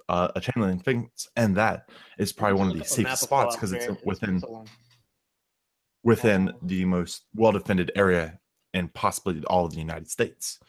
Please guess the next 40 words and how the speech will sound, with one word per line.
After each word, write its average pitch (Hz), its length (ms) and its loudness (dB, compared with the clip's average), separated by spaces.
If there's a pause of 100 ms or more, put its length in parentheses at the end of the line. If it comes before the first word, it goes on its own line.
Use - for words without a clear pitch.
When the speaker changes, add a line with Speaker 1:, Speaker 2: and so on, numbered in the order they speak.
(140)
Speaker 2:
See, 117 180 -14
so 123 320 -16
it's 127 160 -18
about 226 640 -14
right 180 340 -12
there. 131 960 -10 (240)
That 147 160 -10
would 160 180 -16
make 151 280 -14
the - 120 -20
nearest 156 840 -16
nuclear 139 480 -18
bomb, 104 800 -18 (360)
admittedly, 147 460 -6
about 127 300 -4
the 120 60 -20
si-, 120 400 -6
the 123 80 -12
distance 117 500 -14
of, 110 220 -12
uh, 101 440 -6 (580)
Megaton. 113 400 -12 (460)
Speaker 1:
All 110 80 6
right, 98 220 4
and 110 140 4
what 151 120 6
is 120 80 0
the 123 80 2
Speaker 2:
Yes. 101 100 0
Speaker 1:
exact 113 220 -4
distance 107 340 -2
of 85 120 0
Megaton 95 480 -2 (340)
fro-, - 160 0
Speaker 2:
I'm 349 280 6
a 262 80 -2
Speaker 1:
from - 100 -20 (120)
Speaker 2:
fan 269 300 2
of - 160 -6
Fallout 233 540 2